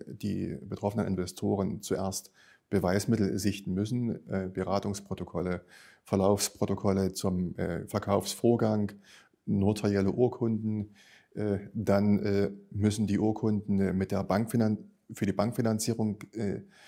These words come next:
gesichert werden und, äh, es muss auch, äh, die Investoren sollten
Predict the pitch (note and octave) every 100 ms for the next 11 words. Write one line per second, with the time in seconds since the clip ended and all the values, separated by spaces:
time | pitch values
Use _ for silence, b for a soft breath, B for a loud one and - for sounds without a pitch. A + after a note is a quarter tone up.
0 | B - G2 A#2+ A2+ G#2 G2 G2 G2 F#2+
1 | B2 C3+ C#3 - A2+ A2+ A2+ - B B
2 | B G#2 A2+ A#2 G#2 G2 - - D#2 -
3 | - - - _ _ - D3+ _ _ _
4 | - F2+ F2+ A#2 G2+ F#3 _ B2 A#2 G#2+
5 | G2 F#2+ - A#2 A#2+ A2 - - G2 F#2+
6 | A2+ B2 G2+ F#2+ A2